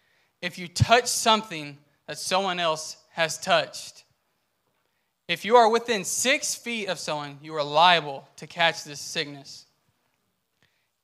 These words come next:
But if you catch it, you must quarantine for ten to fourteen days, give or take, right? We've been told these things. Symptoms may include fever or chills,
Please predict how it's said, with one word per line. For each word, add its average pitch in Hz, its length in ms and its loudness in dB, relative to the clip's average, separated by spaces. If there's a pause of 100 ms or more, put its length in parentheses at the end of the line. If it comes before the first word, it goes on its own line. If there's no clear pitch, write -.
But 185 220 4
if 247 280 2
you 269 100 -6
catch 214 380 0
it, 151 100 -8
you 170 180 -8
must 175 380 0
quarantine 165 560 -10
for - 160 -20
ten 208 540 -4 (180)
to - 80 -16
fourteen 185 540 -8
days, 143 480 -8 (160)
give 160 160 -12
or 165 80 -10
take, 147 340 -8
right? 160 300 -2 (340)
We've 156 80 -20
been 160 120 -12
told 190 220 -4
these 151 160 -10
things. 139 360 -10 (300)
Symptoms 214 440 -2
may 196 160 2
include 185 400 -4 (320)
fever 196 400 2
or 160 120 -8
chills, 165 640 0